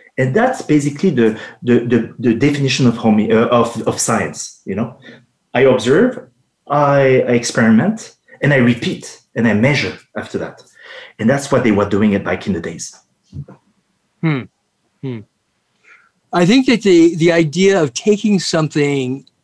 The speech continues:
Speaker 2: and capturing the essence, you know, like, it's so minute,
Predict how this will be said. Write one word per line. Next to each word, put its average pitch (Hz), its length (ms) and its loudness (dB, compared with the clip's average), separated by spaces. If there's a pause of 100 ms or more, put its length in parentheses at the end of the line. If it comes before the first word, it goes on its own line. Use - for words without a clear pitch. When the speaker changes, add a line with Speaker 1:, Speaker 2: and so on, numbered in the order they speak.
Speaker 2:
and 151 540 0 (880)
capturing 208 580 0
the 175 220 0
essence, 143 800 -4
you 151 80 2
know, 151 180 2
like, 151 200 2
it's 151 160 0
so 214 540 0
minute, 175 760 4